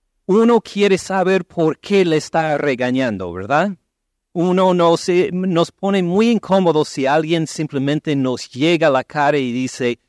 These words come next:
y empieza a gritar o a agredir o a, a acusarnos de cosas, de, de, pero, pero ¿qué pasó? Y luego si explican la razón por la cual nos están regañando o reprendiendo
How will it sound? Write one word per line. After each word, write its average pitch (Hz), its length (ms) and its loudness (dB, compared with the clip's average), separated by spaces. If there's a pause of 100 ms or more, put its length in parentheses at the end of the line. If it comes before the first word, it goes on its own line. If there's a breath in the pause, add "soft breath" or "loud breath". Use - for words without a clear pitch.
(160)
y 143 160 0
empieza 135 680 0 (140)
a 147 180 0
gritar 139 800 0
o 113 140 0
a 131 60 2
agredir 127 800 -2
o 113 180 0
a, 107 380 -2
a 123 320 -2
acusarnos 151 840 -2
de 147 140 -4
cosas, 143 420 -2
de, 151 140 -2
de, 165 260 -4
pero, 180 200 -4 (100)
pero 185 180 0
¿qué 262 200 0
pasó? 233 520 0 (360)
Y 139 80 -12
luego 196 320 2
si 165 320 -2
explican 180 920 0
la 117 280 -2
razón 120 520 -2
por 147 140 -4
la 123 80 2
cual 165 540 0
nos 117 240 -8
están 147 440 -4 (100)
regañando 156 840 0 (200)
o 113 500 -6
reprendiendo 151 960 0